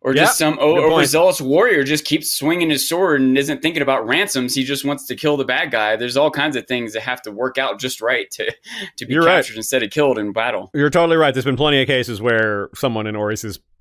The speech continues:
Speaker 2: position was killed in battle, and you're right. And, and then they, they might have regretted it 'cause, like, "Damn, that would have been a big ransom." But you're right. Heat,
Speaker 1: <laughs>
Speaker 2: heat of battle's also a hell of a drug. <laughs> So another thing, of course, Orys had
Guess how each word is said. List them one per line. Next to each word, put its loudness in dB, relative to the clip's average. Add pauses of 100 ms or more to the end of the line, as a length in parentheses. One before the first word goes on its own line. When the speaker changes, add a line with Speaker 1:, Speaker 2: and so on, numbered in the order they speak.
Speaker 2:
position -4
was 0
killed -10
in -12
battle, -8
and -6
you're -4
right. -2
And, 0
and 2
then 4
they, 4
they 2
might 2
have 0
regretted 2
it -2
'cause, -4
like, -2
"Damn, -2
that -2
would -2
have -8
been -8
a -14
big -6
ransom." -2
But 0
you're -2
right. 0
Heat, 2
Speaker 1:
<laughs> 2
Speaker 2:
heat 2
of 2
battle's 2
also 0
a -2
hell 2
of -2
a -4
drug. -4 (360)
<laughs> -2
So 2 (220)
another 4
thing, 2
of 0
course, 2
Orys 4
had 0